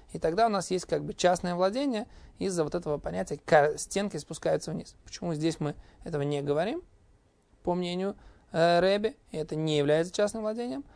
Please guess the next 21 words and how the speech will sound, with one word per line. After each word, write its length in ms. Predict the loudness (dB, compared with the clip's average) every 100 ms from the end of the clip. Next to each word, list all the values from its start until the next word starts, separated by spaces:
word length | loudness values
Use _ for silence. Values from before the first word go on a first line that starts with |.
| -20 -20 -8
а 100 | -2
вот 200 | 0 4
в 20 |
этой 240 | 4 2
ситуации 680 | -2 0 4 4 2 -6 -6 -10 _ -20 _
мы 100 | 0
это 160 | 0 0
«да» 300 | 4 6 6
говорим. 420 | 4 2 2 -4 -14 _ _ _ _ _ _ _ _ _ -20 _ _ _ _ _ _ _ _ _ -20 -20 -14
Кто 160 | -2 2
так 160 | 2
считает, 440 | 2 -2 -2 -2 -4
что 160 | -4
мы 100 | 0
так 160 | 2 2
говорим, 260 | 0 -2 -2
есть 220 | -2 -4 -6
Раби 240 | -2 0
Йоси 280 | 0 0 0
бар 180 | 2 4
Иуда. 320 | 2 -2 -4